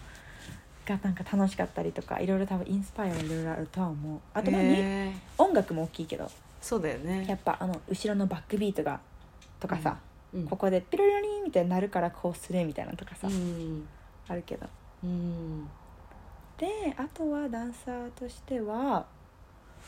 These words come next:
Speaker 1: あの、アメリカはね、そのダンスのカンパニーっていうのがやっぱ大きくて、
Speaker 2: うん。
Speaker 1: 日本はあんまりないんだけど、あるけどすごい少ないのね。
Speaker 2: うん。うん。
Speaker 1: こっちめっちゃあるから、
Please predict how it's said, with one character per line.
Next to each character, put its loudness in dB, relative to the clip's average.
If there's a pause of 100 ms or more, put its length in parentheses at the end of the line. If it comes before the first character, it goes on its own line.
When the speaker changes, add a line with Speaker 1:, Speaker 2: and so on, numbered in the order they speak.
(480)
Speaker 1:
あ -2
の、 -2 (420)
ア 0
メ 4
リ 2
カ -2
は 2
ね、 2
そ -12
の -6
ダ 0
ン 6
ス -4
の 0
カ 0
ン 2
パ 2
ニ -2
ー -6
っ -18
て -2
い 0
う 0
の 0
が 0
や -2
っ -4
ぱ -2
大 -2
き -16
く -16
て、 2 (120)
Speaker 2:
う -2
ん。 -2 (580)
Speaker 1:
日 2
本 2
は -2
あ 0
ん 2
ま 4
り 0
な 2
い 0
ん 0
だ -4
け -6
ど、 0
あ 4
る 0 (200)
け 0
ど 6
す -6
ご 4
い 4
少 -6
な 4
い -2
の -10
ね。 -4 (240)
Speaker 2:
う -8
ん。 -4
う -2
ん。 -6 (360)
Speaker 1:
こ -18
っ -10
ち -2
め 4
っ 4 (180)
ち -2
ゃ 4
あ 2
る 0
か -6
ら、 -4